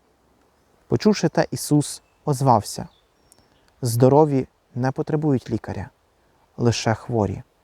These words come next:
Ідіть, отже, і навчіться, що значить: Я милосердя хочу, а не жертви.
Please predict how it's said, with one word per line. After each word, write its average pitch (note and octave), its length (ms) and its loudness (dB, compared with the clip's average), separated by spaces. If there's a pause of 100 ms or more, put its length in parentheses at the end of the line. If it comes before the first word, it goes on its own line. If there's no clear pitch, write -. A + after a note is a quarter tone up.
(920)
Ідіть, G3 280 4
отже, D3 360 6
і D#3+ 100 0
навчіться, D3 540 2
що - 240 -2
значить: B2 580 0 (420)
Я E3 200 4
милосердя D#3+ 680 2
хочу, A2 480 -2 (360)
а C#3 120 0
не C3+ 140 4
жертви. A#2+ 520 2